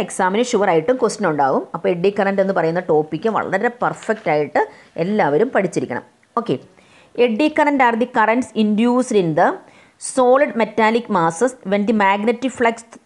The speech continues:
thre-, magnetic flux threading through them changes. കണ്ടോ?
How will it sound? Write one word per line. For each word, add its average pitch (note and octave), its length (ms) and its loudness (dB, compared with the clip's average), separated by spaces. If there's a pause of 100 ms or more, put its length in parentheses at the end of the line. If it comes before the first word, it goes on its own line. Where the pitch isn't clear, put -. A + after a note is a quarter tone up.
thre-, G#3+ 260 2 (1200)
magnetic A#3+ 480 2
flux C4 160 0 (160)
threading B3 380 2 (100)
through A3+ 180 2 (140)
them B3+ 100 2 (800)
changes. G3+ 420 2 (160)
കണ്ടോ? E3+ 200 -2